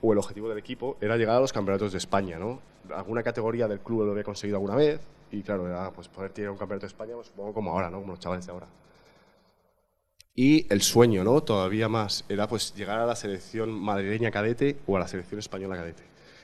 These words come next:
Yo con, con catorce, quince años jugaba muy poco, jugaba de pivote. Eh, además, uno de los primeros partidos que jugué, me sacaron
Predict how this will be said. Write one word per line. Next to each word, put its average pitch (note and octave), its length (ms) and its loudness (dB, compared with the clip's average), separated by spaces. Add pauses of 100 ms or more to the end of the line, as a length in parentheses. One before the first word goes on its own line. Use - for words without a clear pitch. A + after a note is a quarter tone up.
(100)
Yo A2 260 2
con, B2 380 0
con A2 260 0
catorce, A#2 320 0
quince B2+ 240 2
años C3+ 260 4
jugaba G2+ 320 2
muy G2+ 240 2
poco, D#3+ 400 0 (800)
jugaba A2+ 300 6
de A2+ 100 6
pivote. B2+ 520 2 (600)
Eh, G2+ 280 -2
además, G#2+ 280 -2
uno B2+ 100 0
de B2 60 2
los A#2+ 120 0
primeros A#2 240 0
partidos A#2 280 -2
que A#2+ 80 -4
jugué, A#2 360 0 (1080)
me A2 120 -2
sacaron A2 380 0